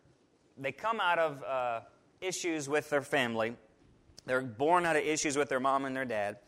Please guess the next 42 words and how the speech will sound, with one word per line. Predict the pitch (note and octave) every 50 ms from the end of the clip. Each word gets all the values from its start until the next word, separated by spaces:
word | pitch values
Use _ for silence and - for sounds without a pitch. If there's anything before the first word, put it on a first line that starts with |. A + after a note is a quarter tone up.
| - - - - - - -
They | - C#3 C#3
grow | C3+ B2 D3 E3+ F#3 G3 F#3
up | E3 D#3+ - - -
probably | - G3+ G3+ G#3 G3+ F3+ E3 D#3+ D3+
close | - - D#3 D3 D3 D#3 D3+ -
in | E3 D3+
age. | D#3 C3 B2 A#2+ A#2 A2+ A#2 A#2 A#2 - - - - - - - - _ _ _ _ _ _ _ _ - - -
And | C#3+ D3 D3 D3 C#3+ C#3 B2 - - - - -
the, | - C3 C3 B2+ B2+ B2+ A#2 C3+
the | C#3+ B2+
Bible | C3 D#3+ F#3+ G3+ F3 E3
talks | D#3 - E3+ D#3 D#3 -
about | D#3 C#3+ C#3+ C#3
them | C#3 C3
kind | B2 - - E3+ E3+ F#3+ F#3+
of | F3 D3 B2+
being | D3 D3+ D3 D3 C3+
of | B2 A2+ A2
one | A2+ C3 C3+ C3 C3+ C3 B2
mind, | B2 B2 A#2+ A#2+ A2+ A2 G#2+ G#2+ G#2 - -
kind | - D#3 D3+ D3
of | C3+ -
two | - - E3+ D#3+
peas | E3 - D#3+ D#3 D3 B2+
in | C#3 C3
a | B2+
pod, | - - - C#3+ C3+ C3 B2+ B2 B2
all | A#2+ A#2
right? | A#2+ B2+ C#3 D3 - - - -
How | - D3+
many | D#3+ D3+
people | E3 D#3+ D3 C#3
have | C#3+ C#3
a | C3 B2+
brother | A2+ C#3 C#3 C3+ C3+ C3 C3
or | B2
sister | - - C#3 B2+ - C3
you're | B2+ B2+ B2 A#2+
really, | B2 B2+ B2+ B2
really | B2 B2 A#2+
close | A#2 - B2+ A#2+ A2+ - -
to? | - G#2+ G2 F#2+